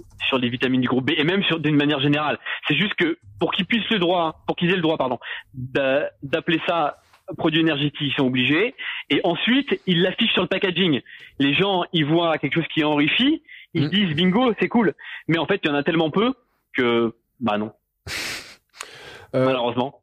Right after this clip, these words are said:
Speaker 2: je peux pas m'en par-, m'empêcher de, de faire un rebond, même si c'est pas dans notre liste de trucs. Euh, quand on parle de vitamines, de faire un rebond quand même sur la vitamine D.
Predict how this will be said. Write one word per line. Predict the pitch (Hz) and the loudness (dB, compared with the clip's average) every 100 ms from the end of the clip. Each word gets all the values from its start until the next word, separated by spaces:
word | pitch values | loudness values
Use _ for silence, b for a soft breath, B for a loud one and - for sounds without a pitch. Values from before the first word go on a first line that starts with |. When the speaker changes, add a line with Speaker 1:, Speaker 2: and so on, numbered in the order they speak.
| - | -10
Speaker 2:
je | 123 - | -8 -2
peux | 175 | 0
pas | 208 | 2
m'en | 214 | 2
par-, | 202 180 160 156 | 2 2 2 2
m'empêcher | 156 160 - 165 | 2 2 0 2
de, | 135 120 | 2 2
de | 117 | 0
faire | - 143 | 0 0
un | 131 | 2
rebond, | 127 127 147 | 0 0 2
même | 143 123 | 2 0
si | - | -2
c'est | - | -2
pas | |
dans | 117 | 0
notre | 120 - | 0 0
liste | 120 | -2
de | |
trucs. | 120 175 185 - | 0 -2 -2 -2
Euh, | 123 123 117 113 110 | 2 2 2 2 2
quand | 135 143 | 0 0
on | |
parle | 151 | 0
de | 147 | 2
vitamines, | 123 127 131 185 - | 2 2 4 2 2
de | 117 | -2
faire | 113 - | 0 2
un | 139 | 2
rebond | 120 151 | 2 0
quand | 160 | 2
même | 143 | 0
sur | 120 | 0
la | 101 | 0
vitamine | 117 143 123 107 | 0 2 2 2
D. | 107 | 2